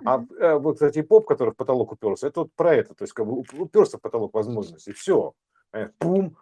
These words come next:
Speaker 1: э, э, а там потолок. То есть, как говорится, ну, ребята, сделал все, что мог. Извините, э, как бы время вышло, мне пора. То есть и вот ему еще бум, право голоса решают. То есть и бум, и вот тебя отключили от поля разума. Вот и кто-то, да никто, все, закончилась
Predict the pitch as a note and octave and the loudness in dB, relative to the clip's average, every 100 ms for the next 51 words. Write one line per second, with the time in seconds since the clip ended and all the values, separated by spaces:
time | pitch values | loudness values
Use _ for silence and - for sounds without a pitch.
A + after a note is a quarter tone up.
0 | _ D#3+ C#3+ D3 G3+ F3+ D#3 D#3 E3+ C#3 | _ -2 2 2 0 -2 0 0 -2 -4
1 | C3+ G#2+ G#2 G2 _ - G#2 - - G2 | 0 2 2 -2 _ -12 -12 -12 -20 -18
2 | A2+ A#2 A2+ C#3+ F#3 F3+ E3 D3+ A2 A#2+ | -10 -8 -8 -6 -4 -2 0 -2 -4 -2
3 | D3+ A#2 B2 - A2 F#2+ G#2+ A2 G#2 E2+ | -2 -2 -10 -10 -8 -8 -10 -10 -10 -10
4 | F#2 E2 F#2 E2+ A2 G2+ A2 A2+ G#2+ C#3+ | -14 -14 -16 -14 -12 -8 -8 -6 -6 -6
5 | D3+ G#2+ F#2+ _ _ - G#2 G#2 A2 F2+ | -8 -10 -12 _ _ -14 -12 -4 -4 -4
6 | E2 _ _ _ F#2+ F2 A2 A2 G#2+ G#2 | -10 _ _ _ -18 -16 -12 -8 -8 -8
7 | G#2 G2 - F2 B2 B2 G#2+ F#2+ F#2+ F#2+ | -10 -12 -12 -8 -6 -6 -4 -4 -4 -6
8 | G2 - F#2+ G#2 G3 G3 F#3 _ _ _ | -6 -8 -12 -4 -2 0 -2 _ _ _
9 | - A2 - G2+ F#2+ E2+ C#3 D3 C3 G#2 | -14 -14 -12 -12 -12 -8 -6 -6 -8 -8
10 | A#2 - F#2+ F#2+ G2+ A#2+ G#2 - G#2 G2 | -10 -10 -12 -12 -12 -6 -6 -4 -4 -2
11 | F#2+ F2 F2 E2+ _ _ _ - F2+ F3+ | -2 -6 -14 -18 _ _ _ -20 -10 -8
12 | E3+ - - F3 D3 C3 D#3+ F3+ C#3+ - | -8 -8 -6 -4 -4 -6 -6 -10 -12 -12
13 | F2+ - A2 F#2+ A#2+ F#2+ E2 - F2 | -14 -12 -12 -8 -8 -10 -16 -20 -20